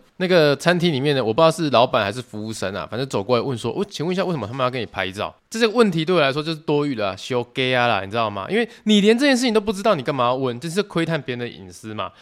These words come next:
那，那时候我也只能说，“哦，没有啦，就是因为我在网络上有做一些创作，然后他们刚好有认出我来，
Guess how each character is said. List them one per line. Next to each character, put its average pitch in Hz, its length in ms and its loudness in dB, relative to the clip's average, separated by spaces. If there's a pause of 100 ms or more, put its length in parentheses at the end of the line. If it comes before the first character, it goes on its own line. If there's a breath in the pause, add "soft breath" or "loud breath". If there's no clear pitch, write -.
(160 loud breath)
那， 220 100 -2
那 240 120 4
时 196 100 0
候 196 80 4
我 170 120 2
也 175 60 2
只 151 100 -6
能 120 140 -2
说 131 200 -6
，“哦， 117 160 -2
没 113 140 -6
有 156 120 0
啦， 104 120 -2
就 127 100 -8
是 131 220 -8
因 117 100 -12
为 143 60 -6
我 101 160 -6
在 127 120 -2
网 104 160 -6
络 120 100 -6
上 123 160 -6
有 92 120 -8
做 123 160 -6
一 113 40 -6
些 117 80 -6
创 139 280 4
作， 139 300 4
然 117 80 0
后 127 60 0
他 131 80 -2
们 120 120 -4
刚 117 160 -2
好 110 60 -2
有 90 80 -2
认 123 180 -2
出 117 220 -4
我 98 140 -4
来， 60 200 -8